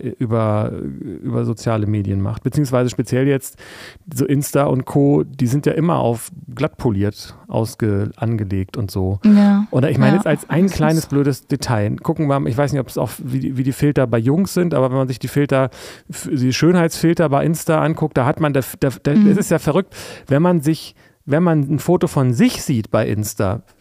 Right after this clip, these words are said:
Speaker 1: spiegelt
Speaker 2: Mhm.
Speaker 1: man sich ja schon nicht mehr mehr. Also ohne, dass man das jetzt von
Speaker 2: Mhm.
Speaker 1: jemand anderem liest. Man erkennt sich in seinem
Speaker 2: Mhm.
Speaker 1: eigenen Telefon nicht wieder. <laughs>
Speaker 2: Mhm.
Speaker 1: So.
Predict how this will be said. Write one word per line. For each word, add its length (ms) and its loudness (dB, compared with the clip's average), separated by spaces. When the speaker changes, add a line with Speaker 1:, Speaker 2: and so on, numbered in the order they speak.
Speaker 1:
spiegelt 400 4
Speaker 2:
Mhm. 40 4
Speaker 1:
man 160 0
sich 140 -2
ja 80 0
schon 220 -2
nicht 160 -4
mehr 180 -2
mehr. 400 -2
Also 220 2
ohne, 200 4
dass 140 2
man 140 0
das 100 -2
jetzt 140 4
von 100 6
Speaker 2:
Mhm. 40 4
Speaker 1:
jemand 200 6
anderem 240 2
liest. 240 -2
Man 140 0
erkennt 340 0
sich 140 -2
in 80 2
seinem 240 2
Speaker 2:
Mhm. 20 2
Speaker 1:
eigenen 380 6
Telefon 500 0
nicht 180 -4
wieder. 360 -2
<laughs> 1040 -4
Speaker 2:
Mhm. 400 4
Speaker 1:
So. 400 0